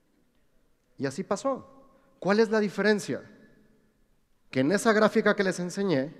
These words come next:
los que están entre la dos y la tercera columna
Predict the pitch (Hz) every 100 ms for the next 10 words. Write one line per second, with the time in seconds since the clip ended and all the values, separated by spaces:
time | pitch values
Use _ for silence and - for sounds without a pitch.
0 | - - - _ _ _ - 135 139 139
1 | 180 190 196 165 139 123 135 117 - -
2 | - 123 120 110 113 101 175 220 226 214
3 | 214 262